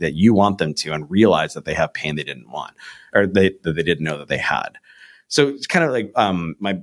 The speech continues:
my friend Brett Burson had this great tweet one, at one point where he said, "Think about the things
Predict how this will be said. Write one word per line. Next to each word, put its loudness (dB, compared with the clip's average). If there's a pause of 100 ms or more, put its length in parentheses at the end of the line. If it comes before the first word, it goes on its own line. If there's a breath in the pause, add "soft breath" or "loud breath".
(160)
my 2
friend 0
Brett 0
Burson -2
had -4
this -6
great -2
tweet 0
one, 0
at 2
one 4
point 0
where 4
he 0
said, 0 (460 soft breath)
"Think 4
about 2
the 2
things 2